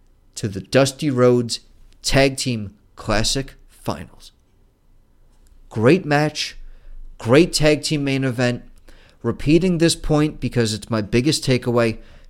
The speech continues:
Ciampa and Thatcher entered this tournament from a bond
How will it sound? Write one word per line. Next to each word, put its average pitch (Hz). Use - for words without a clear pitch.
Ciampa 156
and 131
Thatcher 139
entered 151
this 175
tournament 135
from 120
a 107
bond 143